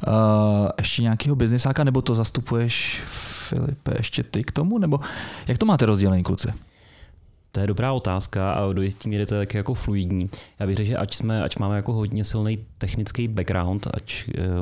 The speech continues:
Speaker 2: jako oba v
Speaker 1: Mhm.
Speaker 2: trošku, v trošku jiný oblasti komplementární, eh, tak bych si dovolil říct, jako, že nejsme, nejsme technoidi, jako, že, že jsme právě, máme jako empatii vůči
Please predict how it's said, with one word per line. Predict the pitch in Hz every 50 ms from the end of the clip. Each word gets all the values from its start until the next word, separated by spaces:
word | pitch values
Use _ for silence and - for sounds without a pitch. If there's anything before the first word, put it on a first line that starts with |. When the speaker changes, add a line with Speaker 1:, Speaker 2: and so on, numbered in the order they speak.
| 92 90 85 73 98 98
Speaker 2:
jako | 85 - - 98 92
oba | 90 80 -
v | - - - -
Speaker 1:
Mhm. | - - - 131 117
Speaker 2:
trošku, | 117 - - - - 101 95 92
v | 82 -
trošku | - - 92 - - - 101
jiný | 95 92 104
oblasti | - 85 80 90 90 - - 107
komplementární, | - 92 90 - 95 95 92 87 92 95 92 90 90 95
eh, | 101 - - - - - - - - - - - - 85 90 87 87 85 - - - _
tak | - 90 82 87
bych | 92 117 113
si | - 165
dovolil | 156 147 156 160 160 156
říct, | 143 143 139 131 -
jako, | 147 135 143
že | 139 147
nejsme, | 135 123 - - 120
nejsme | 110 98 95 95 - 104
technoidi, | - - - - 87 85 82 78 85 78
jako, | 82 87 87 - 101
že, | 92 98 101 98 95 95 92 85
že | 87 92 101 101
jsme | 95 - - 104
právě, | - 104 98 98 98 101 104 104 104 95
máme | 85 62 85 87 95 95 98 98
jako | 98 - -
empatii | - 98 92 - 104 - - 104 101 104 104
vůči | 95 78 60 90 92 95 92 - - 113 110 110 107